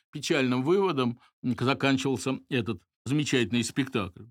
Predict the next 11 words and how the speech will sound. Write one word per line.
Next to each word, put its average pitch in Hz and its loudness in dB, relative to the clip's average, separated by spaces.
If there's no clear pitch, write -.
Кстати 202 4
говоря, 196 4
и 147 2
спектакль 139 2
Немировича 135 4
Данченко 175 2
при 165 2
всей 160 2
своей 156 2
непохожести 143 0
на 135 4